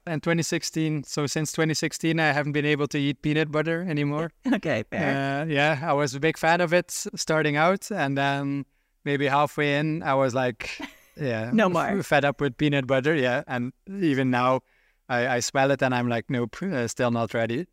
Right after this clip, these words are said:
Speaker 1: <laughs> Yeah. But this time it was okay.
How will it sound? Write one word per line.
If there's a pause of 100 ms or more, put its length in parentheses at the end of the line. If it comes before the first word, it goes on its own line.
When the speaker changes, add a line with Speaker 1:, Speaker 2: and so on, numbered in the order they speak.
Speaker 1:
<laughs>
Yeah. (600)
But
this
time
it
was
okay.